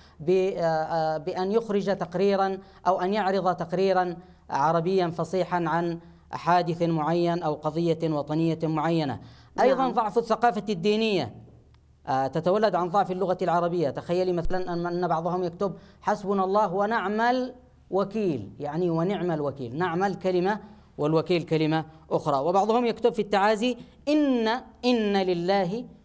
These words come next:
Speaker 1: وإن إليه راجعون". من هم؟
Speaker 2: نعم.
Speaker 1: لم يذكر من هؤلاء، فهذا فيه جهل و-، و-، و-، وضياع ل-، حتى لل-، لل-، للالتزام التعبدي والديني.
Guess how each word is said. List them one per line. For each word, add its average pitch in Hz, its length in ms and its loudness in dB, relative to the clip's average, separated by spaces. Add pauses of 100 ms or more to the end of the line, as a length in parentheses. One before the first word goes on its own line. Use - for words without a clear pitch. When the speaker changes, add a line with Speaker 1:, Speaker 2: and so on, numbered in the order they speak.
(140)
Speaker 1:
وإن 233 420 0
إليه 196 500 2
راجعون". 165 580 -2 (240)
من 240 180 0
هم؟ 196 260 -4 (880)
Speaker 2:
نعم. 165 380 -8
Speaker 1:
لم 185 160 0
يذكر 185 380 0
من 160 160 -2
هؤلاء، 143 460 -4
فهذا 185 400 -2
فيه 185 320 -2 (420)
جهل 151 340 0
و-، 127 60 -6
و-، 123 640 0
و-، 120 500 -6
وضياع 160 400 2
ل-، 156 220 -2
حتى 170 400 -4
لل-، 160 180 -2
لل-، 127 460 -4
للالتزام 147 460 -4
التعبدي 143 520 -4
والديني. 123 500 -6